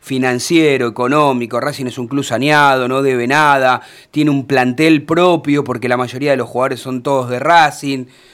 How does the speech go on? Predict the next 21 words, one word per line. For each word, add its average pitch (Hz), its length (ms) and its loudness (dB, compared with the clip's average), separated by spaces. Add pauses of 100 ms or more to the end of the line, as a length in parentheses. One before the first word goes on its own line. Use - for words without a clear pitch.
(140)
la 120 100 0
verdad 151 240 4
es 156 100 -2
que 139 240 -2
se 135 80 -10
está 139 160 -6
trabajando 147 460 0
bien, 214 260 2 (400)
y 175 100 -8
si 247 160 -2
esto 233 260 0
pasa, 233 480 2 (100)
de 156 180 -6
que 151 120 -4
Racing 180 520 -2
tiene 180 220 0
la 160 140 0
suerte 180 580 -2 (500)
de 143 180 -4
coronarse 160 540 0
campeón 190 560 0